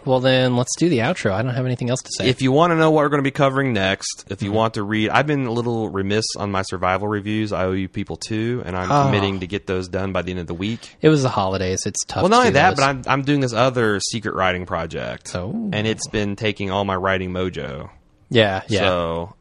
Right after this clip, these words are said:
Speaker 2: um, now I've got my, I'm all caught up on that assignment. I should be able to, between now and Friday, bang out two of those. Also, I find that it's harder to do,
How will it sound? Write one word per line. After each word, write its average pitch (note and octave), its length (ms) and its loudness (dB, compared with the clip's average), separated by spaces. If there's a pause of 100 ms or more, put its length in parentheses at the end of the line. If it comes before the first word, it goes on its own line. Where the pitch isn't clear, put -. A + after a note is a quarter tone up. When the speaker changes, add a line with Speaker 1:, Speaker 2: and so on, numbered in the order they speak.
Speaker 2:
um, F2 640 -4 (120)
now G#2 280 2
I've A2 100 2
got G2+ 220 2
my, G2 260 0
I'm F#2+ 100 -4
all G#2 140 2
caught G#2+ 220 0
up G#2 80 -2
on F#2+ 80 -2
that G2 160 0
assignment. F#2+ 400 -4
I F2+ 40 -6
should A2 200 -6
be A2 60 -2
able G2 120 2
to, F#2 80 -4
between F#2 320 -8
now F#2 180 -4
and F2+ 80 -6
Friday, F2 500 -2 (420)
bang F#2 240 0
out F2+ 160 -2
two F#2+ 180 -2
of F2+ 60 -2
those. F2+ 500 -4 (260)
Also, A#3+ 240 2
I - 40 4
find G#3+ 340 0
that E3 160 2 (140)
it's C3 200 -6
harder D3 440 2
to C#3+ 140 -10
do, B2 160 -6